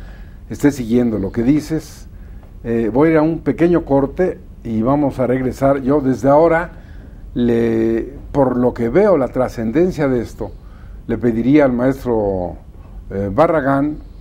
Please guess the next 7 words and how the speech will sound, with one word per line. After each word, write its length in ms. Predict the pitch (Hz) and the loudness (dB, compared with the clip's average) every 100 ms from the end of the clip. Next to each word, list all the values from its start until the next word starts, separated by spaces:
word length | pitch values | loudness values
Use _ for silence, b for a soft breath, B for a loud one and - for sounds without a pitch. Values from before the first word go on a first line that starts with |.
| - | -18
que 540 | - 123 117 110 110 - | -2 0 2 0 -2 -2
comprometerlo 840 | - 135 180 185 175 170 165 170 | -4 0 2 0 4 4 4 0
frente 320 | 165 139 120 143 | 0 -4 -2 -2
a 20 | |
ustedes 480 | - 165 156 156 139 | 0 2 2 0 -2
a 140 | 113 | -4
que 300 | - 107 104 | -4 -4 -6